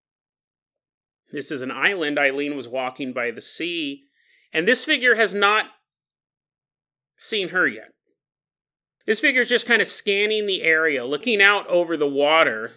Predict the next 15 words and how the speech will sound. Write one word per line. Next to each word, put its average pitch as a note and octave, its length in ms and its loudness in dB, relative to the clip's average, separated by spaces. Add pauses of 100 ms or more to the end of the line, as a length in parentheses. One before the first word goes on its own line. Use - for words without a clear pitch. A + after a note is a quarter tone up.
(160)
specifically E3 600 -6
looking C#3+ 520 -4
at B2+ 160 -2
this B2 160 -10 (100)
harbor E3 500 0
area, A#2 440 -4
but F3 160 -6
continues G#3+ 480 -2
to - 80 -4
kind C4 240 2
of A3+ 80 -2
just A3+ 180 -2
move A3 300 2
its A3+ 220 -2
head F3 500 2